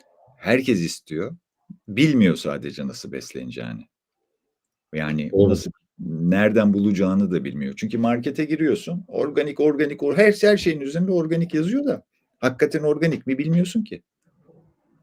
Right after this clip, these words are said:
Speaker 1: Çünkü
Speaker 2: Evet.
Speaker 1: market de denetim yapmıyor. Hani geçenlerde haberlerde okudum. Ee, bir tane, bir kişi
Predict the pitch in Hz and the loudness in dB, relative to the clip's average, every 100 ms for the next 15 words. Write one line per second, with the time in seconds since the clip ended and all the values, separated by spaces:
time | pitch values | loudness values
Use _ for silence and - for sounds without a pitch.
0 | _ _ _ 113 104 104 - - - 104 | _ _ _ 4 8 8 6 -4 -2 2
1 | 107 175 180 160 117 92 - 82 71 - | 6 8 8 8 8 6 0 -4 -4 -8
2 | 76 73 101 143 104 123 120 123 120 123 | -8 0 2 4 4 4 4 6 6 4
3 | 123 - - - - - 104 110 117 120 | 0 -4 -18 -20 -18 -4 2 4 4 4
4 | 120 131 120 - 80 71 - _ 87 78 | 2 2 0 -4 -10 -12 -18 _ -8 -6
5 | 78 78 87 107 143 127 120 104 - 113 | -6 -8 -8 -6 0 2 2 0 -6 -12
6 | - 147 - 107 147 | -8 -6 -2 -2 -2